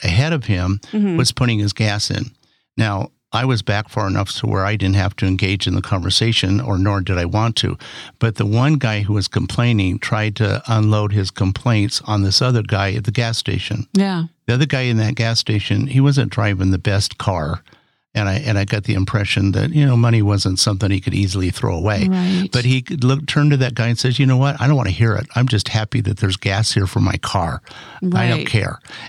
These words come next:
Speaker 1: And, and he turned him off. He just didn't want to hear all that negativity.
Speaker 2: Well, there
Speaker 1: And
Speaker 2: you go.
Speaker 1: I suspect that guy was gonna have a great day.
Speaker 2: I bet. And I, and I empathize with the guy that, you know, he's struggling or whatever. But really, even if you are struggling,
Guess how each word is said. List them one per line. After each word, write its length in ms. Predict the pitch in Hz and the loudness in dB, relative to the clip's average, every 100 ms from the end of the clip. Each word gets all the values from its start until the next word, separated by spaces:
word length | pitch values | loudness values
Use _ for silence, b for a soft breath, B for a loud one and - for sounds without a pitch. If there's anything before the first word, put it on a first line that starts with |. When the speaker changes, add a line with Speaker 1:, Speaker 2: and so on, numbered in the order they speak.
| - | -4
Speaker 1:
And, 160 | 113 110 | 0 0
and 260 | - 117 | 0 0
he 120 | 117 120 | 2 0
turned 320 | - 147 139 | 2 2 4
him 100 | 120 | 2
off. 240 | 127 101 | 2 0
He 80 | 123 | 0
just 240 | 117 117 | 0 2
didn't 140 | 123 113 | 2 2
want 140 | 110 | 4
to 40 | 110 | 4
hear 140 | 113 | 4
all 120 | 107 | 4
that 140 | 104 110 | 0 0
negativity. 720 | 107 101 95 - 135 120 95 - _ _ | 0 0 0 0 0 0 -4 -10 _ _
Speaker 2:
Well, 120 | 202 | 2
there 140 | 190 - | 2 2
Speaker 1:
And 80 | 190 | -2
Speaker 2:
you 40 | |
go. 100 | 208 | -2
Speaker 1:
I 220 | 110 117 | -2 0
suspect 560 | 131 - - 104 107 - | 0 -2 -2 -2 -4 -2
that 220 | 113 113 | -2 -2
guy 400 | 113 98 95 104 - | -2 0 -2 -4 -4
was 180 | 101 101 | -2 0
gonna 220 | 104 101 | 0 2
have 320 | 92 90 95 - | 2 0 -4 -6
a 60 | 95 | -4
great 260 | 92 90 | -2 -2
day. 260 | 87 82 85 _ _ _ _ - | -4 -6 -8 _ _ _ _ -4
Speaker 2:
I 100 | - | -2
bet. 340 | 175 180 160 - | 0 2 0 2
And 120 | 196 | 2
I, 100 | 208 | 2
and 240 | 220 226 247 | 0 0 2
I 80 | |
empathize 560 | 262 262 220 190 175 165 | 4 2 2 2 2 0
with 80 | 160 | 0
the 120 | 165 | 2
guy 280 | 170 165 160 | 4 4 4
that, 180 | 165 - | 2 4
you 100 | 175 | 4
know, 120 | 160 | 6
he's 200 | 170 170 | 6 4
struggling 560 | - - 175 165 170 160 | 2 0 2 4 4 6
or 80 | 156 | 4
whatever. 400 | 160 165 170 156 | 4 4 2 2
But 260 | - 165 B B B B B _ | 2 0 B B B B B _
really, 460 | 175 185 214 196 175 | 4 6 6 6 6
even 420 | 175 185 180 180 | 6 6 6 6
if 180 | 170 175 | 4 2
you 120 | 170 | 2
are 260 | 165 165 | 4 4
struggling, 800 | 180 - 180 165 175 170 170 170 | 4 2 2 4 6 6 6 4